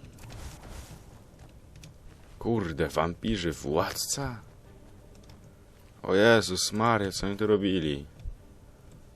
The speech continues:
Jakieś ludzkie stonogi.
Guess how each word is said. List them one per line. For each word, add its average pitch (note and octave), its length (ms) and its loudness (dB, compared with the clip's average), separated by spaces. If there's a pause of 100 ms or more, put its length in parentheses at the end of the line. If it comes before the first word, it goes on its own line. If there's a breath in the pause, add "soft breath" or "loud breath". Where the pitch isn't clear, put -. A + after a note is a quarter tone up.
(180)
Jakieś - 220 -8
ludzkie F#2+ 760 4 (340)
stonogi. F#2+ 840 2